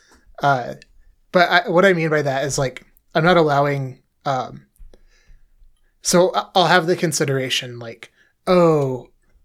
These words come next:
it's so nice, like, to be able to see Neve again. It's been too long, blah, blah, blah." And then I'm like, "Yeah, but, you know, we're not gonna be able to spend that much time together 'cause, like,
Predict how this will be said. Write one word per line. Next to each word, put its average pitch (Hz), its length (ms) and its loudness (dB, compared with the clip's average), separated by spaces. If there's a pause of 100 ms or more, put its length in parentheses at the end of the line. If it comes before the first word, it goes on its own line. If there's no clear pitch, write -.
(220)
it's 160 180 -2
so 156 480 2 (340)
nice, 127 720 -4 (160)
like, 165 320 -2
to - 100 -10
be 143 160 -2
able 135 140 -2
to 131 100 -6
see 139 240 -6
Neve 120 240 -10
again. 123 520 -14 (440)
It's 135 120 -8
been 143 160 0
too 135 200 -4
long, 120 340 -8
blah, 117 140 -14
blah, 113 80 -12
blah." 147 360 0 (600)
And 143 100 -4
then 151 140 0
I'm 135 140 -2
like, 123 420 -8 (1040)
"Yeah, 170 420 4
but, 147 240 -4
you 151 140 -6
know, 123 580 -6 (500)
we're 170 120 0
not 190 140 2
gonna 202 80 0
be 196 60 2
able 165 120 2
to 147 80 -4
spend 135 280 -6
that 135 200 -6
much 143 200 -6
time 156 200 -4
together 147 480 -2
'cause, 127 340 -8
like, 120 340 -18